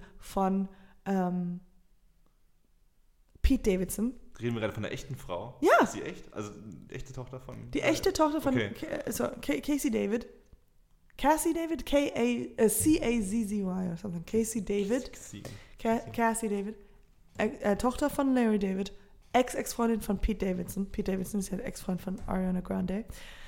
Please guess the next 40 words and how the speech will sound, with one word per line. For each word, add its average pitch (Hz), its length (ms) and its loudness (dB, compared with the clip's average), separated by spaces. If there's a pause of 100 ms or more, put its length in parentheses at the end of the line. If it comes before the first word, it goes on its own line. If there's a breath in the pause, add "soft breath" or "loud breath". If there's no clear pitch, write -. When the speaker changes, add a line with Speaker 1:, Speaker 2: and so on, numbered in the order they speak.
(300 loud breath)
Speaker 1:
Ich - 100 -8
weiß 185 160 -2
ja, 196 240 0
ich - 100 -4
hoffe, 208 240 2
du 180 140 -6
weißt 175 280 -6
all 180 100 -4
diese 180 240 -4
Speaker 2:
Ich 180 60 -8
kenn - 100 -10
Speaker 1:
Informationen. 160 420 -4
Speaker 2:
bloß 107 160 -2
Mac 101 160 -6
Miller. 92 420 -6
Speaker 1:
Mac - 520 -14
Speaker 2:
Das, 190 140 0
Speaker 1:
Miller 220 300 6
Speaker 2:
das, - 20 -4
Speaker 1:
ist 196 80 -2
Speaker 2:
das 185 80 -4
Speaker 1:
die 220 60 4
Speaker 2:
ist - 60 2
der - 40 4
Speaker 1:
Ex-, - 180 -2
Speaker 2:
Ex-Freund. - 300 -2
Speaker 1:
Ex-, - 160 -2
Ex-Freund, 196 400 -6
okay. 214 160 -6 (460 loud breath)
Genau. 208 240 0 (840)
Und 208 200 2
Casey 285 220 0
David 220 380 4
hat 214 220 0
einen 190 460 2 (760 loud breath)
relativ 262 340 4
unbekannten 214 800 0 (100)
YouTube-Kanal, 202 760 0
der 196 140 0
heißt 190 260 -2